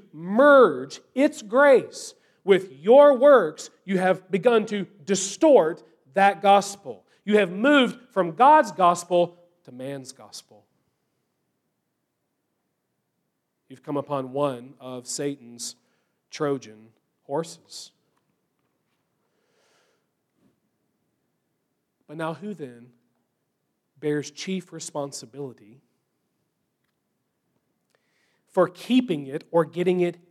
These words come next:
out of the church? Answer, the church.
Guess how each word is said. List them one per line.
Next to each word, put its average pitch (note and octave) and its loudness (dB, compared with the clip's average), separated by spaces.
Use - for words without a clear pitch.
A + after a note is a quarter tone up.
out F#3 2
of E3+ -4
the D#3 -14
church? - -10
Answer, G#3+ 2
the F#3+ 0
church. - 2